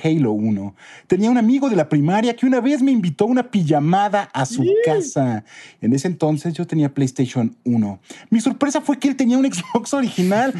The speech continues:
Speaker 1: de la edición transparente gris. Fue en ese entonces que encendió su consola y comenzamos a jugar la campaña de Halo uno." Una maravilla. Casi terminamos la campaña en una noche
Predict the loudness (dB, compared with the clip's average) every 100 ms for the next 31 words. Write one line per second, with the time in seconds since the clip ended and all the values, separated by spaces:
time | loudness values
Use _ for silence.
0 | -8 -4 0 0 0 0 -2 0 0 -2
1 | -2 -2 0 0 -2 0 0 0 0 -4
2 | -14 -20 -20 -6 0 2 2 0 0 -2
3 | 0 0 0 -2 -2 -4 0 0 0 -2
4 | -2 -2 0 0 0 0 -4 -14 -20 -12
5 | -2 0 0 -2 -4 -4 -8 -4 -2 0
6 | -2 -2 -4 -2 0 0 -2 -4 -2 0
7 | 0 2 0 0 -4 _ _ -2 0 0
8 | -2 -4 -10 -14 -14 -16 -20 -14 -8 -4
9 | -2 -2 -2 2 2 2 2 0 -2 0
10 | 0 0 -4 -8 -8 -2 0 0 0 -2
11 | -6 -12 -14